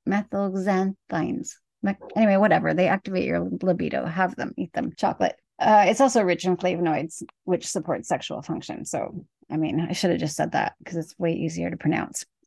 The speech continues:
Omega-three and omega-six fatty acids help metabolize your hormones. Just important to keep them balanced and not go heavy on the omega-sixes and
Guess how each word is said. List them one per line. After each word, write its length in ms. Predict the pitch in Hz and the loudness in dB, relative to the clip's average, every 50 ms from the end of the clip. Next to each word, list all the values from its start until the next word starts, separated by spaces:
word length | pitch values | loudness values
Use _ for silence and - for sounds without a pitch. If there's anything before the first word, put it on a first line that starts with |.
| _ - | _ -2
Omega-three 560 | - 208 214 226 233 240 240 240 - 226 220 | 2 6 6 6 6 6 4 2 2 2 2
and 100 | 214 208 | 4 2
omega-six 1600 | 202 190 190 185 180 185 190 185 190 185 180 180 170 170 - 170 165 _ _ _ _ _ _ _ _ - - - - 277 - - | 2 4 4 4 2 2 2 2 2 2 2 2 2 0 -2 -6 -10 _ _ _ _ _ _ _ _ -12 -4 -2 -2 -2 -2 0
fatty 240 | - 208 202 202 170 | 0 0 2 2 2
acids 420 | 123 156 175 - - 190 185 185 | 2 2 0 0 -2 -6 -6 -4
help 280 | - 202 - 175 - - | -2 0 0 0 0 -2
metabolize 580 | 147 - - - - 170 - 180 185 208 202 | -6 -6 -4 -2 -2 0 4 4 4 4 4
your 100 | - 240 | 0 0
hormones. 440 | 247 254 262 269 285 302 311 311 - - - _ _ _ _ _ _ _ _ _ _ _ _ _ _ _ _ _ _ _ _ _ _ _ - | 2 2 4 4 4 4 2 2 -2 -16 -20 _ _ _ _ _ _ _ _ _ _ _ _ _ _ _ _ _ _ _ _ _ _ _ -8
Just 200 | - 196 190 - | -8 -6 -2 -2
important 320 | 202 185 - 143 160 180 | -2 0 0 2 2 2
to 60 | 180 | 2
keep 200 | 170 - 175 - | 0 -2 -6 -2
them 120 | - 165 165 | -2 -2 -2
balanced 460 | - 117 131 156 175 196 220 - - | 0 -2 -2 0 -2 -2 -4 -4 -4
and 100 | 190 175 | -4 -2
not 240 | 170 175 180 - - _ _ _ - 196 | -2 -2 -4 -6 -10 _ _ _ -10 -6
go 160 | 185 175 165 | -4 -4 -2
heavy 320 | 170 180 175 170 175 170 | 0 0 0 0 2 2
on 120 | 170 165 165 | 2 4 4
the 100 | 160 160 | 4 4
omega-sixes 800 | 160 160 - 170 - - - - 170 - - 196 196 202 202 | 2 2 0 -2 -6 -8 -8 -8 -10 -8 -6 -6 -6 -4 -2
and 340 | 190 165 165 170 180 180 170 | 0 0 0 0 -2 -4 -8